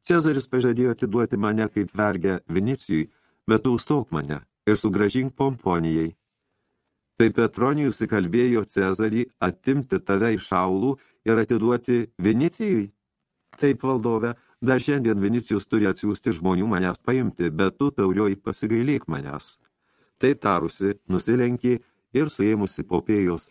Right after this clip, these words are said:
apdarų kraštą, plakančia širdimi laukė jo žodžių. O Popėja valandėlę nušvitusi žiūrėjo į ją su pikta pašaipa, tada prabilo. "Pažadu tau, kad dar šiandien būsi Vinicijaus vergė." Ir nuėjo,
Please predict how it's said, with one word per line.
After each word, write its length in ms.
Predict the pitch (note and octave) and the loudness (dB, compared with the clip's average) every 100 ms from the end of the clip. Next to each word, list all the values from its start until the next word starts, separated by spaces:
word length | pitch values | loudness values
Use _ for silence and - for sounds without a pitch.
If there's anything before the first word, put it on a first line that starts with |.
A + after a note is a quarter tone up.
| _ | _
apdarų 460 | G2 D2+ D#2 D#2+ D2+ | -2 0 -2 -2 -2
kraštą, 460 | G#2 A#2 A2+ A2+ | 0 0 -2 -8
plakančia 540 | - C3 C3 A#2+ A2 F#2+ | -4 -4 -2 -4 -4 -4
širdimi 480 | G#2 F2 F2+ G2 G2+ _ - | -2 0 0 0 -4 _ -2
laukė 380 | E2+ D#2+ - E2 | 0 0 -2 0
jo 120 | F2 F#2 | 0 0
žodžių. 360 | G#2 D#2 D2+ - _ _ _ _ | 0 0 -6 -14 _ _ _ _
O 60 | G#2 | 0
Popėja 360 | G#2 G2 D3+ C#3+ | 0 0 0 0
valandėlę 460 | A#2 A2 A2+ A2+ G#2+ | 0 0 0 -2 -2
nušvitusi 540 | F2+ F#2+ - A2+ G#2 F#2+ | -4 -4 -4 -2 -2 0
žiūrėjo 460 | F2+ F2 F2 G2 - - | 2 2 2 0 -4 -4
į 100 | E2+ | -2
ją 120 | F2 F#2 | 0 -2
su 160 | - | -6
pikta 440 | - - - G#2 A2 - | -6 -8 -4 -4 -4 -2
pašaipa, 540 | F2 D#2 D#2 D2 D2+ | -2 0 -4 -6 -6
tada 260 | D#2 F#2+ C3+ | -4 -2 -2
prabilo. 580 | C3 C#3 D#2 D2 C#2+ D#2 _ _ _ _ _ _ _ | -2 -2 -2 -4 -4 -6 _ _ _ _ _ _ _
"Pažadu 460 | E3+ D#3+ C3+ A#2+ A#2+ | 2 4 4 2 0
tau, 260 | - C3 | 0 -2
kad 180 | A#2+ A2+ | 0 -2
dar 160 | A2 G#2 | -2 -2
šiandien 520 | - A#2 D#2+ E2+ E2 | -2 -2 0 -2 0
būsi 400 | B2+ D#3+ C#3+ C3+ - | -2 -2 0 -2 -2
Vinicijaus 580 | F2 F2+ B2 - B2 B2+ | -2 0 0 -2 -4 -2
vergė." 440 | F#2 E2+ D#2+ F2 - _ _ _ _ _ _ _ - | -2 0 0 -4 -4 _ _ _ _ _ _ _ -2
Ir 120 | F3 | 0
nuėjo, 440 | D3+ C3 A#2+ A2+ | 2 2 2 0